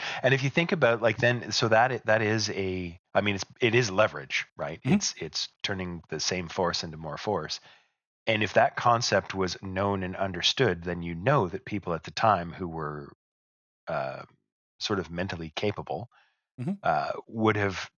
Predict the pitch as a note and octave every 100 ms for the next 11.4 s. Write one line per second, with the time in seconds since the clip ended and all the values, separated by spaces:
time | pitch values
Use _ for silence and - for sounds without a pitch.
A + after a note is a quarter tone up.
0 | _ - G2+ F2 - C#3+ - D#2 F#2+ A2+
1 | F2 F2+ F#2 - - - F#2+ F#2 F2+ F2
2 | E2+ F2 _ - F#2 F#2 F2 F2+ G2+ G2+
3 | G2+ G2 F2+ F2+ E2+ - F#2+ G2 D2+ -
4 | - _ _ _ _ _ _ _ _ _
5 | _ _ - F#2 G2 G#2 G#2+ G#2+ G#2 A2
6 | C#3 C#3+ - - - - - D2+ F#3 D2+
7 | - _ D3+ E3+ - F2+ D#2+ D#2+ F#2+ -
8 | F#2 A2 A#2 - - B2 B2 F#2+ E2 D#2+
9 | D2 C2 - - _ _ _ - F2+ A#2
10 | D3 B2+ G#2+ - G#2 - G2+ G2+ F2 E2
11 | D2+ C#2 -